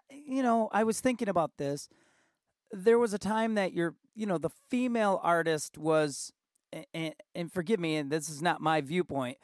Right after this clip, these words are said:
but there was a time I thought that the female artist was always kinda looked on, um, in a different light than the male artists. Um,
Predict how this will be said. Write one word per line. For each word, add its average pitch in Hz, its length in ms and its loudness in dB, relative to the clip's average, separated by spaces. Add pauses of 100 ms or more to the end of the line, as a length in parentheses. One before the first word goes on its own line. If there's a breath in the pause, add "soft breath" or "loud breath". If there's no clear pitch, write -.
(300 soft breath)
but 214 140 0
there 262 100 4
was 269 140 2
a 240 40 0
time 220 300 0
I 175 100 2
thought 170 280 0
that 165 100 -2
the 170 80 -4
female 202 480 0
artist 156 340 2
was 165 140 -2
always 175 260 4
kinda 196 260 -2
looked 170 360 0
on, 156 380 2 (680)
um, 156 420 0 (280)
in 214 100 4
a 214 80 4
different 190 400 2
light 160 340 2
than 147 480 0
the 139 140 -2
male 143 340 0
artists. 113 720 -8 (180)
Um, 143 380 -2